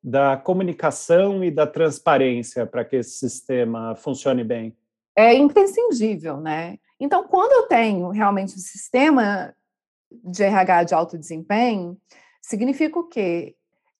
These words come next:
Speaker 2: Que eu, como funcionário, eu tô, como colaborador de uma empresa, eu tenho muito menos sinais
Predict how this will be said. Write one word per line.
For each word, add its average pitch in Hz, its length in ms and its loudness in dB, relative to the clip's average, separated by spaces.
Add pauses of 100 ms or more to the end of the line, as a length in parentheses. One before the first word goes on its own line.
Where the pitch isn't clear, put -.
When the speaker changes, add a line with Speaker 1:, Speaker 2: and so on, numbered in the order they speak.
(260)
Speaker 2:
Que 208 140 -4
eu, 359 280 4
como 240 300 2
funcionário, 196 960 -2 (100)
eu 202 160 0
tô, 226 480 4
como 180 220 -4
colaborador 170 480 0
de - 180 -14
uma 165 140 -10
empresa, 220 540 -2
eu 202 120 -4
tenho 233 240 -4
muito 320 640 -6 (160)
menos 247 680 2
sinais 240 1120 -2